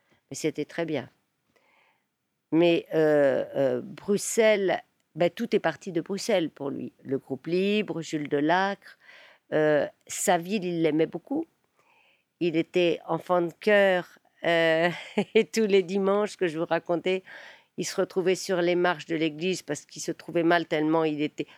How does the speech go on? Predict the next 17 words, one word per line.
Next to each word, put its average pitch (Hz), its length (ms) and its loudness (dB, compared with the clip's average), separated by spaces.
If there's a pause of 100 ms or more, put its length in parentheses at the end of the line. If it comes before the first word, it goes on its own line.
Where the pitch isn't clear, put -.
(120)
l'encens, 165 800 0
et 147 80 -8
cetera, 165 440 -2
ça 160 240 -4
lui, 151 460 -4 (640)
ça 156 300 -4
le, 143 340 0
le 151 140 -4
faisait 165 280 -6
s'évanouir 165 640 0
d'émotion. 180 640 2
Il 143 160 0
avait 135 180 -2
une 143 140 2
émotion 156 520 0
telle 226 380 -2
que 139 200 -2